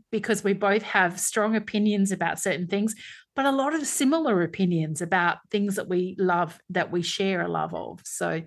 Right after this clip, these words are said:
I'm intrigued to see what we get to <laughs> chat about today.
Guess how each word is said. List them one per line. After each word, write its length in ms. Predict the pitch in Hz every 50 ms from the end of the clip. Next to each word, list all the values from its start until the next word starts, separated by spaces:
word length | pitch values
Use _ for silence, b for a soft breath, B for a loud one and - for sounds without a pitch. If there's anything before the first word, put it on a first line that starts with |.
| B B B B B B B B B B B -
I'm 140 | 175 175 175
intrigued 500 | 185 180 170 - 233 208 190 190 180 190
to 80 | - 220
see 220 | - - 208 196
what 180 | 196 208 - -
we 120 | 240 262
get 200 | 233 277 269 262
to 180 | - 254 247 330
<laughs> 20 |
chat 260 | 320 - 277 214 214 220
about 360 | 240 220 202 185 - - -
today. 500 | - 208 185 180 175 180 160 151 -